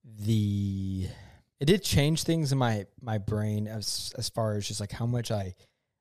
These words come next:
like, I cared for you and how much I, the way I look at you now and the more responsibility that I feel. Um, it's just very vulnerable, though. It's a very,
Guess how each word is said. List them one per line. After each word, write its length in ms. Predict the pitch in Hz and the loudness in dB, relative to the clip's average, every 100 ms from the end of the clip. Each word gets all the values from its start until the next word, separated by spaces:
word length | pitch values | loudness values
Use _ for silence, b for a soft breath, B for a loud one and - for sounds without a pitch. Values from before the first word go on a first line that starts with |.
| _ | _
like, 160 | 113 - | -12 -6
I 120 | 92 - | -8 -6
cared 340 | - 135 117 117 | -2 2 2 2
for 140 | 131 | -2
you 420 | 127 131 135 139 - 123 | 0 2 2 0 -4 -4
and 120 | 110 | -2
how 180 | 110 113 | 0 0
much 280 | 120 110 117 | 0 -2 -2
I, 300 | 110 104 101 _ | -2 -2 -4 _
the 60 | 117 | 2
way 160 | 117 113 | 4 4
I 40 | |
look 260 | 101 107 113 | 0 -2 -2
at 100 | 117 | 0
you 180 | 120 | 0
now 420 | 123 120 123 131 - _ _ _ _ _ | 0 0 -2 -2 -6 _ _ _ _ _
and 180 | 123 113 | 0 4
the 40 | 113 | 4
more 180 | 117 | 6
responsibility 880 | 110 104 - 104 104 107 104 104 107 | 4 2 -2 -2 -2 0 0 2 0
that 140 | 104 92 | 0 -4
I 100 | 107 | -6
feel. 680 | - - 120 107 131 170 - _ _ _ _ _ | -14 -12 -10 -6 -4 -4 -8 _ _ _ _ _
Um, 680 | 117 117 110 104 101 95 95 - _ _ - | 0 2 2 2 0 -4 -6 -12 _ _ 0
it's 180 | 143 - | 2 4
just 180 | 196 135 | 2 4
very 300 | 123 139 147 | 6 8 4
vulnerable, 600 | 107 104 107 131 113 104 | 2 2 6 6 6 2
though. 240 | 95 - - - b b b b - | -6 -10 -12 -18 b b b b -4
It's 380 | 127 117 - - | -2 0 0 2
a 200 | 123 123 | 4 4
very, 1120 | 113 107 120 117 131 139 139 143 139 123 120 | 2 2 4 6 4 4 2 2 2 0 -4